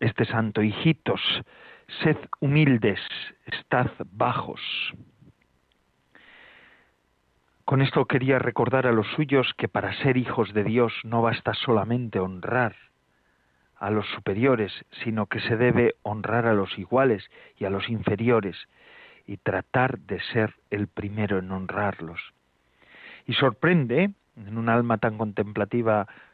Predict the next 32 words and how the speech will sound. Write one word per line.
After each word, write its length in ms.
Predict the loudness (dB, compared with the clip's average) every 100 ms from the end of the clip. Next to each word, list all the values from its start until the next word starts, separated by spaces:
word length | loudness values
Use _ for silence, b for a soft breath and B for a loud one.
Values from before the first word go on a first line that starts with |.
| B
como 260 | -10 -4 0
María 360 | 0 2 2
de 80 | 2
Betania 500 | 0 0 0 0 2
a 20 |
los 180 | 2 0
pies 240 | 0 0 0
de 80 |
Jesús, 380 | -2 -2 0 2
la 120 | 2 0
similitud 600 | -2 0 2 2 0 0
con 240 | 0 0
Marta 400 | 0 0 0 -2
cuando 240 | 0 0
afirma: 400 | 0 0 0 -2 -6 B B
"Es 180 | 0 2
mejor 440 | 0 0 2 2
obedecer 480 | 2 2 0 0 2
al 120 | 2
sacristán 680 | 0 -2 -2 -4 -2 -2 0
y 80 | 0
al 100 | 0
portero 560 | 0 -2 2 2 2 -2 B B B
cuando 300 | -4 -2 -2
llaman 360 | 0 0 0 -4
que 160 | -6
quedarse 460 | -6 -2 -2 -2 -4
en 100 | -2
la 60 |
habitación 560 | -2 -2 -6 -4 -4 -2
para 340 | -4 -4 -4
hacer 380 | -2 0 0 -2